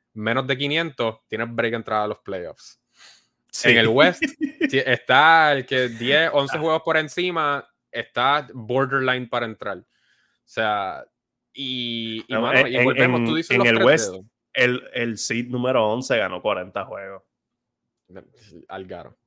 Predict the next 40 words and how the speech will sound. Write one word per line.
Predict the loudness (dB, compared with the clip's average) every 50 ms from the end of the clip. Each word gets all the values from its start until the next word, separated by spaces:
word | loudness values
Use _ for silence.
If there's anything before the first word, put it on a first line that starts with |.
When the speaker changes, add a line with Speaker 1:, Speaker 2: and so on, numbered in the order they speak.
| _ _ _
Speaker 1:
Que | _ -2 -2
Speaker 2:
El | -2
Speaker 1:
hubiera | -2 -2 -2 2 4 4 4 4
Speaker 2:
West, | 4 4
Speaker 1:
estado |
en |
Speaker 2:
cuarenta | 4 6 6 6 6 6
y | 6
uno, | 6 6 6 6 4
Speaker 1:
la | 2
otra | 0
Speaker 2:
cuarenta | -2
y | -2
uno. | -4
Speaker 1:
conferencia | -2 -2 0 0 0 -2 -2 -2 0 0 0
peleando | 0 -2 -4 -4 -4 -6 -6 -6
por, | -6 -6 -6 -8 -10 -12 -18 _ _ _
en | -12 -10 -10
el | -10 -10 -8
play-in. | -8 -4 -2 -2 -2 -2 -6 -10 -14 -16 -18 -20 _ -12
Speaker 2:
Exacto. | -8 -8 -6 -4 -2 -2 -2 -2 -4 -6 -8 -8 -8 -10 _ _ -14
Eh, | -10 -8 -8 -4 0
Speaker 1:
Y | 2 4
Speaker 2:
Houston | 4 4 4 4 4 6
hubiese | 6 4 4 2 0 2
estado | 4 6 6 6
en | 6
el | 4 2 2
play-in, | 2 2 2 2 2 0 -2
el | -4 -4 -4
East, | -6 -8 -12 -14 -14
exacto. | -12 -8 -8 -8 -8 -10 _ -20 -20 -20 _ _ _ _ _
Speaker 1:
Y | -6 -2 0 2
hablemos | 2 2 0 0 -2 -2 -4 -8
claro, | -8 -8 -8 -6 -6 -6 -8 -8
o |
sea, | -6 -4 -2 0 0 0 -2
en | -4 -6 -8
general, | -8 -6 -4 -2 0 0 0 0 -2 -4 -8 -12 _ _ _ _ _ _ _ _
ponle | -6 -4 -4 -2 -2 -2 -2 0 0 -2 -2 -4 -8 -14